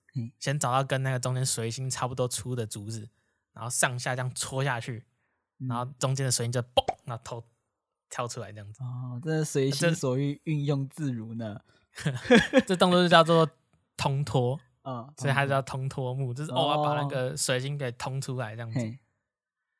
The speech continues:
Speaker 2: 那讲到它可以做，做成纸，就觉得这超酷。你可以在网络上查通草纸，
Speaker 1: 嘿。
Speaker 2: 通草做的纸，你就可以发现其实是把一个髓心，拿一把刀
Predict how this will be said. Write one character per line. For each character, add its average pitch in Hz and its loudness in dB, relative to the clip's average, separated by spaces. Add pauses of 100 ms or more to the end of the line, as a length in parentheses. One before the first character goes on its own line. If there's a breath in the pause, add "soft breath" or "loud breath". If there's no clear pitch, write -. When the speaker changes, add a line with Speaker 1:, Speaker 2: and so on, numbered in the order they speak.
(100)
Speaker 2:
那 214 -2
讲 160 0
到 175 0
它 180 2
可 185 2
以 147 4
做， 143 0 (180)
做 170 4
成 127 -4
纸， 117 0
就 160 0
觉 160 0
得 139 2
这 160 2
超 143 4
酷。 156 0
你 139 0
可 147 2
以 - 0
在 165 4
网 139 4
络 147 2
上 143 2 (180)
查 120 -4
通 147 0
草 131 2
纸， 123 -2 (120)
Speaker 1:
嘿。 113 -8
Speaker 2:
通 151 -4
草 151 0
做 139 -2
的 120 2
纸， 123 -4
你 113 -4
就 143 0
可 156 -2
以 - -2
发 143 0
现 147 -2
其 143 -4
实 135 -2
是 156 -2
把 120 -2
一 120 -6
个 123 -2
髓 113 -2
心， 123 -4 (360 soft breath)
拿 127 -2
一 165 0
把 120 2 (200)
刀 127 0